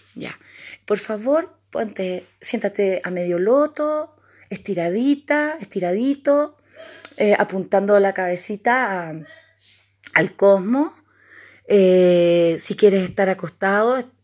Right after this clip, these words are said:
no hay problema, lo más cómodo que puedas, no me cruces pies ni brazos, gracias. Y vamos a estar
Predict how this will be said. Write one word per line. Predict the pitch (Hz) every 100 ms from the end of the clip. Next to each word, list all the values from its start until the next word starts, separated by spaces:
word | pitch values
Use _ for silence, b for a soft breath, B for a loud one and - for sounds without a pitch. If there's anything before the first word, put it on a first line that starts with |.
| _ _ _
no | 160
hay | 151
problema, | 147 147 151 180 214 226 269 -
lo | - 170
más | 175
cómodo | 175 - 170 165 151
que | 160
puedas, | - 247 277 311
no | 269 208
me | 202
cruces | 196 196 185 190
pies | - 208
ni | 202 202
brazos, | 175 196 220 220 - 277 262
gracias. | 196 185 180 233 277 - B B B B B B B B B B B -
Y | 285 339
vamos | 320 247 233
a |
estar | 208 - 233 233 269 349